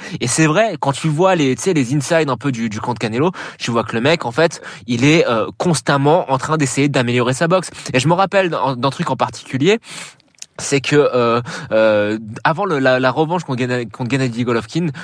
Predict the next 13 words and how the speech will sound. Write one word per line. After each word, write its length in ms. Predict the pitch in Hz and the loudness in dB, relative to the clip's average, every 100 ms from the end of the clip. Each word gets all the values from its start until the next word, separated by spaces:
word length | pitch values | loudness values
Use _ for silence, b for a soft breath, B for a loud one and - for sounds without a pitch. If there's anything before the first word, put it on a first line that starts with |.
| B | B
tu 160 | - 127 | -4 -4
le 60 | |
vois, 380 | 110 127 139 151 - | 0 2 2 0 -10
ce 100 | - | -12
qu'il 140 | 123 | -10
fait, 300 | 113 131 151 b b 107 | -2 -2 -2 b b -2
euh, 120 | 107 | -2
à 100 | - | 0
l'entraînement, 560 | 127 131 139 120 120 131 B B | -2 -2 -2 0 -2 -4 B B
il 120 | - | -10
travaille 380 | - 127 113 117 | -4 0 2 2
les 120 | 120 110 | 0 -4
fondamentaux. 600 | 117 110 107 101 101 | -4 -4 -4 -6 -8